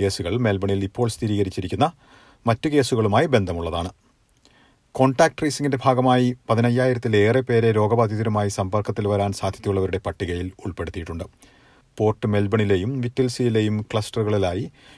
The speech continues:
ഇതുവരെ മുപ്പത് പേരിലാണ് രോഗബാധ സ്ഥിരീകരിച്ചിരിക്കുന്നത്. ഈ രണ്ട് ക്ലസ്റ്ററുകളും തമ്മിൽ ബന്ധമുള്ളതായി ആരോഗ്യവകുപ്പ് സ്ഥിരീകരിച്ചിട്ടുണ്ട്.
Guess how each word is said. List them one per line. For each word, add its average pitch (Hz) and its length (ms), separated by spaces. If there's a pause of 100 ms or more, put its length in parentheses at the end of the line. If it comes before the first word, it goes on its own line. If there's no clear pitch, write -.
(120)
ഇതുവരെ 135 240
മുപ്പത് 139 380
പേരിലാണ് 110 460 (160)
രോഗബാധ 87 380
സ്ഥിരീകരിച്ചിരിക്കുന്നത്. 82 840 (480)
ഈ 104 60
രണ്ട് 98 280
ക്ലസ്റ്ററുകളും 101 520
തമ്മിൽ 98 260
ബന്ധമുള്ളതായി 98 580
ആരോഗ്യവകുപ്പ് 92 840
സ്ഥിരീകരിച്ചിട്ടുണ്ട്. 85 760